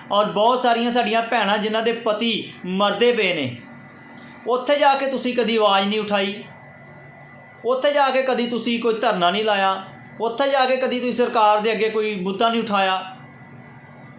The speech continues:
ਤੇ ਕ੍ਰਿਸਚੀਅਨ ਕ-, ਜਿਹੜੀ ਕਮਿਊਨਿਟੀ ਆ, ਇਹਦੇ ਖਿਲਾਫ ਤੁਸੀਂ ਝੱਟ ਹੀ ਉੱਠ ਪੈਂਦੇ। ਪਤਾ ਕਿਉਂ?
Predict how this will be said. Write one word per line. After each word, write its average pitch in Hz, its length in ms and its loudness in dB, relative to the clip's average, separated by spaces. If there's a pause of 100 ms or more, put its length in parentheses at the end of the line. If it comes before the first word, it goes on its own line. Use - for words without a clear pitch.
(1800)
ਤੇ 233 100 0
ਕ੍ਰਿਸਚੀਅਨ 247 440 -2
ਕ-, 277 240 2
ਜਿਹੜੀ 233 240 0
ਕਮਿਊਨਿਟੀ 240 580 0
ਆ, 254 140 4
ਇਹਦੇ 233 260 0
ਖਿਲਾਫ 226 380 2
ਤੁਸੀਂ 233 280 -2
ਝੱਟ 233 300 0
ਹੀ 240 120 0
ਉੱਠ 220 180 0
ਪੈਂਦੇ। 220 260 0
ਪਤਾ 226 280 0
ਕਿਉਂ? 262 360 -2